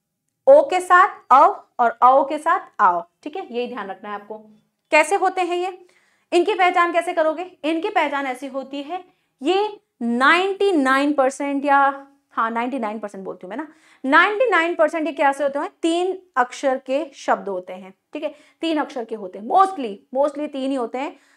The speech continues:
कभी कभार आपको कुछ शब्द मिल जाएंगे जो चार के मिलेंगे, but mostly आपको ये क्या मिलेंगे? तीन के ही पेयर में मिलेंगे, तीन शब्द होंगे उसी के साथ मिलेंगे।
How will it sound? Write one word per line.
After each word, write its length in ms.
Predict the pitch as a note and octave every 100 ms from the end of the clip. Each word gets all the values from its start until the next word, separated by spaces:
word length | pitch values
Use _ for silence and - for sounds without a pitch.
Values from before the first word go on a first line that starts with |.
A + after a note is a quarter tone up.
| _ -
कभी 240 | F4+ -
कभार 360 | G#4 E4+ D4+ D#4
आपको 240 | C#4 C#4 D#4+
कुछ 260 | F#4 G4+
शब्द 300 | - - B3 C#4
मिल 200 | B3+ A#3+
जाएंगे 320 | A#3+ B3 C#4+
जो 240 | A#3+ C4
चार 340 | C4+ A#3 G#3+ A3
के 140 | A#3+
मिलेंगे, 440 | A#3 A3 A3+ D#4 - _ _ _
but 240 | A#3 E4+ - - C4+
mostly 280 | D4 D#4+ F4
आपको 260 | D4+ E4
ये 60 | D#4+
क्या 180 | D4 C#4
मिलेंगे? 360 | C4 C4 D#4+
तीन 500 | F4+ - C#4+ D4+ D4+
के 140 | D4+ C4
ही 160 | B3+ E4+ F4+ _
पेयर 240 | C4 B3+ B3
में 120 | A#3+
मिलेंगे, 320 | G#3+ G3+ A3
तीन 300 | A3 C4+ C#4
शब्द 280 | C#4+ A3+ A3
होंगे 260 | B3+ B3 C#4+
उसी 240 | C4 B3+
के 120 | A#3+
साथ 280 | A#3 G3+ G#3+
मिलेंगे। 360 | G3 A3 C4+